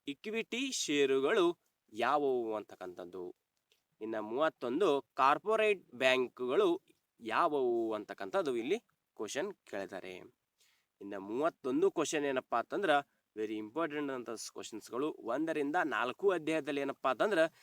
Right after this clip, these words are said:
ಯಾವ ರೀತಿಯಾದಂಥ ಒಂದು ಅಂಕದ ಪ್ರಶ್ನೆಗಳು ಬರ್ತಾವ, ಅಷ್ಟು ಅಂಕಗಳು ಏನಪ್ಪಾ ಅಂತಂದ್ರ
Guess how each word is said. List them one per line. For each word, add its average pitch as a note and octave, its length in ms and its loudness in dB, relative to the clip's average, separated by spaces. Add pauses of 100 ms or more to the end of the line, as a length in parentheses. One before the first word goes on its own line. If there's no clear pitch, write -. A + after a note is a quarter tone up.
(240)
ಯಾವ A#2 240 2
ರೀತಿಯಾದಂಥ D3 500 -2
ಒಂದು C#3 480 0
ಅಂಕದ C#3 300 -4
ಪ್ರಶ್ನೆಗಳು A#2+ 460 -8
ಬರ್ತಾವ, A#2+ 560 0
ಅಷ್ಟು E3 380 -4
ಅಂಕಗಳು B2 460 -6
ಏನಪ್ಪಾ A#2 300 -6
ಅಂತಂದ್ರ E3 240 -4